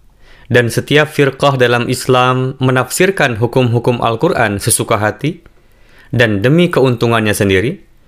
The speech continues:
maka sebagian besar hukum-hukum itu akan menjadi tujuh puluh dua atau tujuh puluh dua penafsiran, dan para penentang akan menganggap agama Islam sebagai bahan tertawaan, dan mengingat kekhawatiran akan terjadinya pertentangan itu di masa ini,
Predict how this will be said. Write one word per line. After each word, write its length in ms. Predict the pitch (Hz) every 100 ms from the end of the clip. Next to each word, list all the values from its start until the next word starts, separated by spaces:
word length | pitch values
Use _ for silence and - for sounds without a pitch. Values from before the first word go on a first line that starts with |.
| _ _ -
maka 340 | 110 117 113 147
sebagian 560 | 143 120 113 107 110
besar 320 | 101 104 147 151
hukum-hukum 720 | 135 143 175 143 135 131 123
itu 240 | 127 151
akan 240 | 135 135 117
menjadi 480 | 113 107 113 127
tujuh 240 | 117 107 98
puluh 160 | 101
dua 400 | 95 92 160 - _ - - -
atau 560 | - 127 127 143 160 160
tujuh 300 | 135 123 127
puluh 160 | 123 120
dua 160 | 127
penafsiran, 800 | - 139 135 - 202 113 92 95 _ _ _ _ _ _ _ 117
dan 240 | 117 107
para 240 | 113 110
penentang 540 | - 117 117 143 147 139
akan 240 | - 117
menganggap 560 | 107 107 123 147 175 175
agama 320 | 123 117 117
Islam 400 | 110 117 135 143 143
sebagai 320 | 123 110 104
bahan 400 | 92 117 151 180
tertawaan, 720 | - 160 104 95 90 101 110 _ _ _ - - - -
dan 300 | - 127 120
mengingat 400 | 110 123 156 180
kekhawatiran 720 | - 147 147 143 147 156 156 160
akan 300 | 135 135 120
terjadinya 560 | 123 117 113 151 185
pertentangan 720 | 175 143 131 127 113 113 113 123
itu 240 | 160 139
di 80 | 113
masa 320 | 101 95 95
ini, 340 | 95 98 127